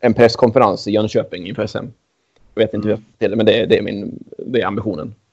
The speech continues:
Speaker 2: Ja.
Speaker 1: Och då ska jag försöka hetsa dem och säga att, eh, ni som är så jävla överlägsna, ni kan väl skita och sopa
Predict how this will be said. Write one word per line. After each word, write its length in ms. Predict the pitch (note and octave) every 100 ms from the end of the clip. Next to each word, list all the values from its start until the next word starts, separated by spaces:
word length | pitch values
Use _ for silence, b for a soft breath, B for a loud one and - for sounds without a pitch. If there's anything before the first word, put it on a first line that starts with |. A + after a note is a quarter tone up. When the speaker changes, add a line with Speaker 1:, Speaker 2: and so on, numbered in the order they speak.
| _ _ _ _ _
Speaker 2:
Ja. 80 | -
Speaker 1:
Och 60 | B2+
då 100 | C3+
ska 160 | -
jag 100 | A2
försöka 240 | G#2 A#2 A#2
hetsa 320 | A#2+ A#2+ -
dem 120 | A2
och 80 | F#2+
säga 120 | A#2
att, 280 | A2 - -
eh, 60 | D2+ - -
ni 160 | A#2+
som 100 | A2+
är 40 | A2+
så 80 |
jävla 140 | A2 A2
överlägsna, 360 | A#2 A#2+ G#2 G#2
ni 80 |
kan 120 | G#2 G#2
väl 60 |
skita 220 | G#2 A2
och 60 | G#2+
sopa 260 | B2+ A#2